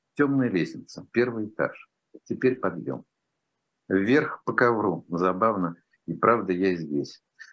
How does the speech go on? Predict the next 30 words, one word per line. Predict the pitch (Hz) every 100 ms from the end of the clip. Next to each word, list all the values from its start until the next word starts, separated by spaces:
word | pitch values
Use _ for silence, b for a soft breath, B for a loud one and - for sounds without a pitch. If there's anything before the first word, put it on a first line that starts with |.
| B
Вот | 92 135 165
и |
второй, | 135 131 107 80 71 _ _ _
четыре | - 123 117 90
осталось, | 82 - 69 64 - _ _ _ -
их | 147 -
всего | - 98 101
шесть. | - - - - _ _ _ _ _ _ -
Вверх, | 98 107 107 - - - _
когда-то | - 90 127 127 107 95
давно | 90 101 113 107
был | 92
четвёртый | - 95 104 98 - 78
на | 85 95
чистых, | - 85 - - -
вверх, | 85 92 104 110 - - _ _
в | -
прошлом | - 131 131 101
почти | - 101 - - 113
нет | 107 -
смысла, | 104 98 85 80 76
вверх, | 71 78 110 - - _ _ _
по | 95
твоим | 104 120 113 107
приметам, | 107 104 107 101 90 82 - _ _ _
вот | 90 104 123
и | -
пятно | - - - 87
на | 76
ковре. | 73 76 71 67 -